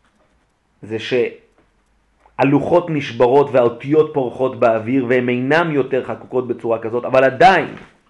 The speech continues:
עדיין, קודם כל שברי הלוחות מונחים בארון,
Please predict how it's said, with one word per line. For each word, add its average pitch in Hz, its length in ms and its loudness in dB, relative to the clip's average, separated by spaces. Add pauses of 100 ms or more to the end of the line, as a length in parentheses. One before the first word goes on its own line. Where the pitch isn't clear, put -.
(720)
עדיין, 123 580 2 (280)
קודם 139 180 -4
כל 143 120 -2
שברי 131 460 -2
הלוחות 139 520 0
מונחים 127 640 -8
בארון, 120 600 0